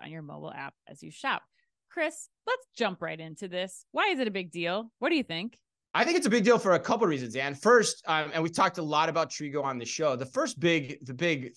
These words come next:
Speaker 2: thing about this headline is that, you know, Trigo's taking their platform to telecom. Trigo, as much as we've
Speaker 1: Mm-hmm.
Speaker 2: talked about them, has been exclusively focused on grocery up until this point. And now they're saying, "Look, we can take our platform and we can put it inside a telecom experience." So,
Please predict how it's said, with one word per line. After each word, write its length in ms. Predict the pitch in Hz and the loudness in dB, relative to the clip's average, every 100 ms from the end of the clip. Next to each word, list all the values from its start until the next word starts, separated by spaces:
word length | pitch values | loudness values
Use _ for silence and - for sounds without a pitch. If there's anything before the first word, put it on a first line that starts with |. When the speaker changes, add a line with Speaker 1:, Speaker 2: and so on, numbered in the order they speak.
| - | -8
Speaker 2:
thing 160 | 160 147 | -4 0
about 260 | 143 139 | 2 2
this 140 | 139 135 | 0 -4
headline 300 | 139 131 127 | -2 0 -2
is 140 | 123 | -2
that, 160 | 131 123 _ _ _ _ - | -2 -4 _ _ _ _ -6
you 80 | |
know, 140 | 175 170 - _ _ _ _ _ _ _ | -6 -6 -10 _ _ _ _ _ _ _
Trigo's 300 | - 226 254 | -2 2 4
taking 180 | - 226 | 4 4
their 100 | 202 | 4
platform 380 | - 196 214 190 | 2 0 0 -2
to 80 | 127 | -4
telecom. 640 | - 185 247 170 92 78 | -2 -2 0 -2 -8 -10
Trigo, 420 | - 208 220 190 147 | -6 -2 4 6 6
as 100 | 139 | 2
much 160 | 185 | 0
as 80 | 170 | 0
we've 140 | 170 | -4
Speaker 1:
Mm-hmm. 100 | - | -2
Speaker 2:
talked 160 | - 202 | -2 -2
about 300 | 135 127 127 | -4 -4 -2
them, 160 | 135 127 | -4 -4
has 140 | 131 | -4
been 140 | 143 | -4
exclusively 540 | 139 - - 180 175 139 | -4 -8 -6 -6 -4 -6
focused 380 | 127 147 135 131 | -4 -6 -4 -4
on 160 | 120 | -4
grocery 500 | 110 117 180 - 131 | -4 0 0 0 -2
up 140 | 113 123 | -2 -4
until 180 | 123 | -6
this 160 | 113 113 | -6 -6
point. 340 | - 185 160 - - _ - | -4 -2 -2 -4 -18 _ -6
And 120 | 147 | 0
now 160 | 190 247 | 2 4
they're 80 | |
saying, 240 | 208 175 151 | 2 0 0
"Look, 260 | 180 131 | 0 0
we 120 | 151 175 | -2 -6
can 100 | 208 | -4
take 200 | 196 185 | -2 -2
our 80 | 160 | -2
platform 420 | 147 156 175 165 | -2 -2 -4 -6
and 80 | 143 | -4
we 80 | |
can 140 | 143 143 | -6 -8
put 180 | - 156 | -6 -6
it 40 | |
inside 280 | 139 147 139 | -4 -2 -4
a 60 | |
telecom 760 | 123 - - 151 143 123 101 87 | -4 -12 -8 -8 -6 -6 -6 -8
experience." 480 | 98 - 120 98 - | -14 -10 -8 -8 -2
So, 280 | 170 151 | 2 2